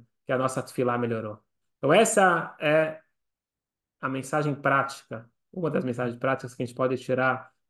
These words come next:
de hoje, que a nossa tefilá, ela pode ser melhor.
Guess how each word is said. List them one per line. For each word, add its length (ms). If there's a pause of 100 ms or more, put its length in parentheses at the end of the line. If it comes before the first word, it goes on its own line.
(120)
de 120
hoje, 420 (540)
que 80
a 60
nossa 360
tefilá, 640 (100)
ela 160
pode 260
ser 120
melhor. 360